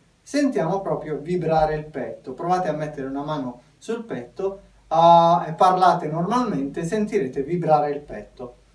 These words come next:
Poi, man mano che noi andiamo verso una zona più acuta, verso la voce di testa, sentiamo che questo petto non vibra più,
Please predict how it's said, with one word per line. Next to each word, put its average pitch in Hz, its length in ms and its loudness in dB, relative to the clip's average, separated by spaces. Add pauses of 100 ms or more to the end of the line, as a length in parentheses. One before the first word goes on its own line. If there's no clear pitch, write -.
(460)
Poi, 156 320 4
man 180 200 -2
mano 269 200 0
che 202 160 -2
noi 180 120 0
andiamo 147 340 -2
verso 185 320 -2
una 143 180 -6
zona 190 240 -4
più 180 220 -4
acuta, 165 680 -6 (300)
verso 170 640 -4
la 131 120 -6
voce 156 300 -8
di 185 180 -6
testa, - 800 -2 (360)
sentiamo 202 880 -2 (260)
che 185 320 0
questo 269 420 -4
petto - 440 -6
non 180 160 -2
vibra 147 340 -4
più, - 340 -16